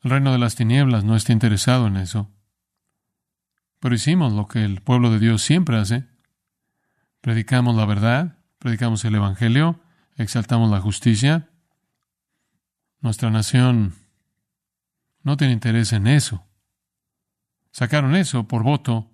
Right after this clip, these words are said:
permanentemente. Eso no cambia nada. Seguiremos haciendo exactamente lo que siempre hemos hecho.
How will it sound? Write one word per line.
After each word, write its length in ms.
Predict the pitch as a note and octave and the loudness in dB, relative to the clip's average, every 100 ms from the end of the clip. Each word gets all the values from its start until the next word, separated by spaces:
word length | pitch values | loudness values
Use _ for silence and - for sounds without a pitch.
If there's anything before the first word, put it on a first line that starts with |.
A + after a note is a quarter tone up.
| _ | _
permanentemente. 920 | A#2+ G#2+ G2+ A#2 A2+ A2+ G2+ F#2+ F#2 - _ - | -2 0 4 4 2 0 -2 -4 -10 -16 _ -4
Eso 200 | D#3+ C3 | 0 0
no 80 | |
cambia 240 | A2 G#2+ G2+ | 0 -2 -2
nada. 300 | G#2+ D3 E3+ _ _ _ _ _ _ | -2 -4 -8 _ _ _ _ _ _
Seguiremos 440 | - A#2+ C3 D3+ | -4 0 0 2
haciendo 320 | B2+ G#2+ B2+ A2+ | 0 0 0 0
exactamente 600 | - D3+ D3+ C#3+ B2+ D3 | 0 -2 0 -2 -2 -2
lo 100 | B2+ | -2
que 100 | C3+ | 0
siempre 280 | C#3 G3+ D3+ | 2 2 2
hemos 180 | C#3 C#3+ | 2 2
hecho. 320 | A3+ D3+ | 0 -2